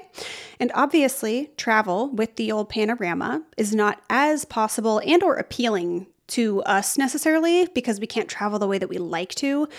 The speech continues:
So I am committed in twenty twenty-two to some form of adventure at least three times a year, whether that's literally just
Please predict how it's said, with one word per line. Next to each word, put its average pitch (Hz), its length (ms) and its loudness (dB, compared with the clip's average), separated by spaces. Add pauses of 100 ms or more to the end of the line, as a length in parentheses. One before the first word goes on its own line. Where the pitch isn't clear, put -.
(360)
So 247 460 2
I 247 100 2
am 302 220 2
committed 233 480 0
in 214 320 0
twenty 214 320 0
twenty-two 202 840 -2
to - 180 -6
some 277 540 0
form 226 380 0
of 214 180 0
adventure 214 760 -2 (260)
at - 160 2
least 247 440 -2
three 240 200 0
times 202 380 0
a 208 40 -2
year, 180 300 -4
whether 202 240 0
that's 208 240 0
literally 220 480 0
just 208 300 -2